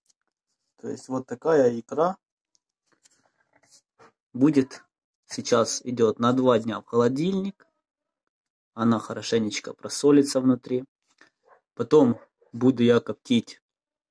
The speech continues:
карасей холодным способом. Прокопчу ещё, ещё, в принципе, двенадцать часов. А потом оставлю её,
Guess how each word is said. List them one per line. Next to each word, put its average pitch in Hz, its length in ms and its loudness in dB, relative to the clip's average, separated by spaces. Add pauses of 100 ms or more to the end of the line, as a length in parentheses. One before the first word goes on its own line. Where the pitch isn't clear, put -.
(240)
карасей 120 540 2
холодным 143 480 2
способом. 131 720 -2 (1200)
Прокопчу 127 560 0
ещё, 117 520 0 (2750)
ещё, 156 540 2 (420)
в - 60 -20
принципе, 139 640 2
двенадцать 135 680 2
часов. 127 640 -2 (720)
А 110 100 -14
потом 175 460 -2 (340)
оставлю 143 520 0
её, 123 440 2